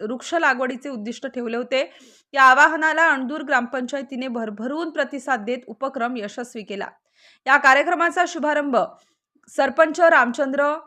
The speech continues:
आलुरे आणि उपसरपंच डॉक्टर नागनाथ कुंभार यांच्या हस्ते करण्यात आला. यावेळी ग्रामपंचायत सदस्य बालाजी घुगे, डॉक्टर विवेक बिराजदार यांची उपस्थिती होती.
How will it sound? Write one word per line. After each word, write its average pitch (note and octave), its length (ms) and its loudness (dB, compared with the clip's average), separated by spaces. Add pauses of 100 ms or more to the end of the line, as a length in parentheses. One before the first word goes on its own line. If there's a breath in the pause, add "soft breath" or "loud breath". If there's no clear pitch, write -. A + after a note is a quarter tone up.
(320)
आलुरे B3 400 2
आणि B3 180 0
उपसरपंच C4+ 600 -4
डॉक्टर C4+ 560 -2 (340 soft breath)
नागनाथ B3+ 480 4 (120)
कुंभार C4+ 340 0
यांच्या A#3+ 360 -4
हस्ते C4 260 -8
करण्यात G#3 360 -6
आला. E3+ 140 -4 (440)
यावेळी B3+ 260 2
ग्रामपंचायत C#4+ 580 2
सदस्य D4 380 -4
बालाजी B3+ 400 2
घुगे, B3+ 300 -6
डॉक्टर B3+ 320 -4
विवेक A#3+ 320 -6
बिराजदार A#3+ 500 2
यांची A3+ 420 -2
उपस्थिती A#3+ 520 -8
होती. G3 300 -14